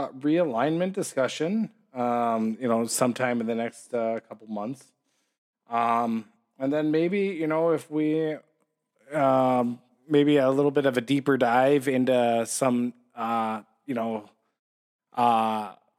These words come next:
commits, um, or if, if we know of some freshmen that are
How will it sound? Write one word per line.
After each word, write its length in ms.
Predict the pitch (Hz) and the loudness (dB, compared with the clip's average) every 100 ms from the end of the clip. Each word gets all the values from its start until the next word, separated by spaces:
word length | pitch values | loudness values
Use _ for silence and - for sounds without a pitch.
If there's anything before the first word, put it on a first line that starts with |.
| _ | _
commits, 640 | - 170 220 - - - - 135 | 0 4 4 2 0 0 -4 -8
um, 380 | 143 127 123 120 | 2 4 4 0
or 240 | 117 123 120 | 2 4 4
if, 100 | 147 | 2
if 260 | 139 127 | 0 2
we 80 | 147 | 4
know 200 | 180 240 | 6 6
of 100 | 202 | 4
some 180 | - 185 | 2 2
freshmen 520 | - 156 - 165 147 | 4 4 4 0 0
that 100 | 131 | 2
are 200 | 120 110 | 2 0